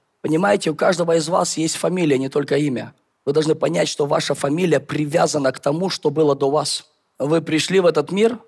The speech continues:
но вы пришли, потому что есть род. Yes, вы пришли, вы появились в семье, но ваша семья — это продолжение рода. Потому, когда Иисус имел дело на земле, и он обращался к ситуациям, мы видим, он начинал говорить с родом.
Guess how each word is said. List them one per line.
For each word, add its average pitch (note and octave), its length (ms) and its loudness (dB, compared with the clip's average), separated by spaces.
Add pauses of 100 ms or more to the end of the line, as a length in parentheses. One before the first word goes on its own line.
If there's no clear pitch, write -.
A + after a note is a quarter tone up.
(240)
но D#3+ 320 4
вы F3 140 2
пришли, E3+ 500 0
потому D#3 420 -2
что - 180 -2
есть D3+ 460 0
род. C#3 420 0 (220)
Yes, D3 320 0
вы D#3+ 180 0
пришли, D#3+ 460 0
вы E3 140 2
появились D#3 580 2
в - 40 -6
семье, F3+ 480 2 (380)
но D#3 160 2
ваша D#3+ 360 2
семья — D#3+ 580 0
это D3 220 -2
продолжение D3 1080 2 (160)
рода. C#3 640 0 (240)
Потому, D#3+ 400 0
когда D#3+ 320 2
Иисус E3 440 -2
имел E3+ 220 0
дело E3+ 280 0
на D#3 120 0
земле, D3+ 460 2
и D#3+ 60 2
он D#3 200 2
обращался D3 680 0
к C3+ 60 -4
ситуациям, G3 640 -2 (320)
мы C3 160 -2
видим, F3 300 2
он D#3 80 4
начинал D#3 380 0
говорить D3 360 2
с - 120 -8
родом. B2+ 500 0